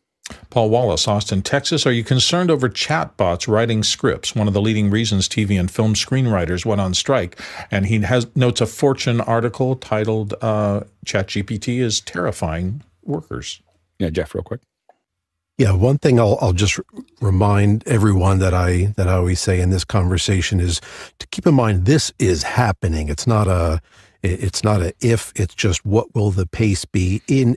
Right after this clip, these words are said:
Speaker 3: every facet. So, uh, yes, people are using that to write scripts and to write content and marketing materials. Uh, as a voiceover, I need to recognize that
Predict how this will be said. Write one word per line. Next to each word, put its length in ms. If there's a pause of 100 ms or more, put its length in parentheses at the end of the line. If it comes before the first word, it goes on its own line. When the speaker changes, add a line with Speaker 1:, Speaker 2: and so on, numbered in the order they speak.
(120)
Speaker 3:
every 400
facet. 640 (340)
So, 600
uh, 160
yes, 420
people 360
are 120
using 920 (100)
that 220 (160)
to 100
write 320
scripts 520
and 200
to 120
write 360
content 720
and 140
marketing 480
materials. 680 (360)
Uh, 240
as 160
a 80
voiceover, 840
I 160
need 380
to 260
recognize 1000
that 200